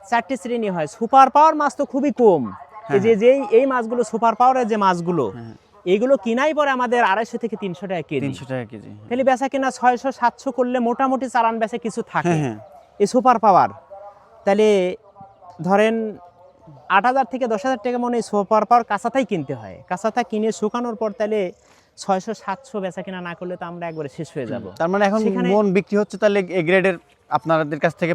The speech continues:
Speaker 2: পাইকারি নিলে, হোলসেল
Speaker 1: পাইকারি নিলে মোটামুটি এই সুপার পাওয়ারের মাছগুলো যেগুলো অরিজিনাল চাপা তৈরি হবে, অরিজিনাল চাপা, এই, এর উপর চাপা পৃথিবীতে আর নাই। এটা, এটা বিক্রি হবে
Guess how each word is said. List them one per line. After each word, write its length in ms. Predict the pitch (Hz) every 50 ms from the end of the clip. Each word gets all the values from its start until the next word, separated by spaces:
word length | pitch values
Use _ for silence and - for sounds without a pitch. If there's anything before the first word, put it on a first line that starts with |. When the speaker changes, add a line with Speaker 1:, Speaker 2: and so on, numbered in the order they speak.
| 170
Speaker 2:
পাইকারি 260 | 165 156 139 156 151
নিলে, 220 | 151 156 156 156 170
হোলসেল 260 | 156 160 160 - 233
Speaker 1:
পাইকারি 300 | 240 247 - 277 285 294
নিলে 240 | 302 311 320 311 330 330
মোটামুটি 500 | 311 311 302 - 311 294 294 294 - 294 285 285
এই 140 | 277 277 277 269 269 262 254 247 240 233 226 208 202 185 -
সুপার 240 | - 226 214 254 247
পাওয়ারের 320 | 240 269 262 285 277 294 277
মাছগুলো 380 | 269 254 240 214 202 247 247 254
যেগুলো 300 | 226 233 233 233 247 247 247 240 214 - 165
অরিজিনাল 340 | 190 226 233 254 247 254 226 -
চাপা 200 | 240 226 - 247
তৈরি 220 | 240 - 240 202 185
হবে, 240 | 147 151 139 135 139
অরিজিনাল 480 | 151 196 233 277 277 311 311 294 254
চাপা, 340 | 196 - 175 147 135 117 101 - - - 202
এই, 140 | 190 220 220 214 220 247
এর 100 | 285 330
উপর 160 | 311 - 311 294
চাপা 300 | - - 262 240 - 247
পৃথিবীতে 460 | 233 - 233 214 233 247 247 233 -
আর 120 | 233 220 208 208
নাই। 100 | 214 233 226
এটা, 140 | 208 240 233 190 _ _ _ _ _ -
এটা 140 | 202 247 240
বিক্রি 300 | 196 226 226 - 269 302
হবে 220 | 277 262 262 247